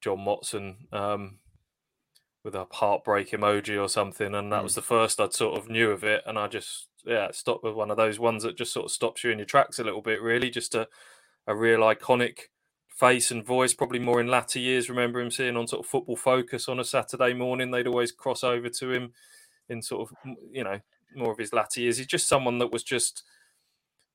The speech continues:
Speaker 1: consumed by football, wasn't he? We
Speaker 2: Yeah.
Speaker 1: meet, so, and we're probably the same, really. People that when you, when you work in football, people tend to be kind of obsessed with it, and, and John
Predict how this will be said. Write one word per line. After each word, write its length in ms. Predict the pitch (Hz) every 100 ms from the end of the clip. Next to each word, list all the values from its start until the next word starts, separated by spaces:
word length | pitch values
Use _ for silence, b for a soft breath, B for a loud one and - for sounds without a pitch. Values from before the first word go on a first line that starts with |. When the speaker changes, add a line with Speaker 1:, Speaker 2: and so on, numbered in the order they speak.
| _
Speaker 1:
consumed 560 | - 113 - 120 110 -
by 160 | 107 95
football, 440 | - 113 - 98
wasn't 260 | 104 101 98
he? 160 | 98
We 200 | 104 110
Speaker 2:
Yeah. 80 | 113 110
Speaker 1:
meet, 180 | 113 -
so, 180 | 110
and 120 | 110 120
we're 100 | 123
probably 300 | 107 107 98
the 120 | 98
same, 340 | - 98 98
really. 220 | 101 101
People 380 | 101 113 107 110
that 120 | 107
when 180 | 98 117
you, 120 | 113
when 240 | 110 113 110
you 120 | 110
work 360 | 107 107 101 -
in 100 | 104
football, 520 | - 117 - 98 98 -
people 300 | 107 - 107
tend 240 | - 98
to 80 | 98
be 260 | 90 98 95
kind 220 | - 107
of 80 | 98
obsessed 580 | 101 - - 104 - -
with 160 | 104 101
it, 140 | 98
and, 240 | - 101 98
and 240 | 101 98
John 160 | -